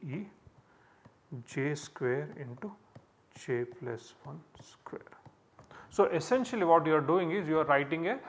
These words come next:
series, this is the first term that is J into J plus one, that is a linear in, of course, this is linear in J and this is quadratic in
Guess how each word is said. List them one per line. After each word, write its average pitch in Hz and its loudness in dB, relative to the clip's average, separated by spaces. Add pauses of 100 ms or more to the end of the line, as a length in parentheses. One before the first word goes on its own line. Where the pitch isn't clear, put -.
series, 170 -2 (160)
this - -8
is 156 -2
the 151 -2
first - 6
term 214 10 (320)
that 147 -2
is 123 -2
J 143 0
into 139 -4
J 139 0
plus 139 -2
one, 139 0
that 123 -4
is - -6
a 269 0 (220)
linear 175 2
in, 139 -2 (280)
of 143 -8
course, - -2 (160)
this 135 -6
is - -12 (260)
linear 170 2
in 131 -2
J 151 -2 (260)
and 135 -6
this 127 -10
is 202 -8
quadratic 120 0
in 214 -8